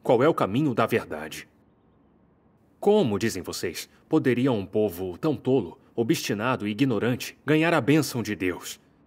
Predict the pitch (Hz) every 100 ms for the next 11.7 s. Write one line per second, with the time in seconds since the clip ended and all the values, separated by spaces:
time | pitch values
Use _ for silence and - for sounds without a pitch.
0 | _ _ _ _ _ _ _ _ _ -
1 | 254 254 165 131 120 143 135 107 143 131
2 | 107 117 123 110 101 98 - 120 98 -
3 | - _ _ _ _ _ _ _ _ _
4 | _ _ _ _ _ _ _ _ - 131
5 | 160 - 185 117 - 143 113 92 90 85
6 | - 147 104 - - _ - 135 - 175
7 | 214 247 156 104 90 - 156 95 82 98
8 | 135 104 - 120 156 170 - 95 82 113
9 | 156 180 147 95 87 - 190 208 208 190
10 | - 113 87 - - _ _ _ _ _
11 | - - 131 - 139 127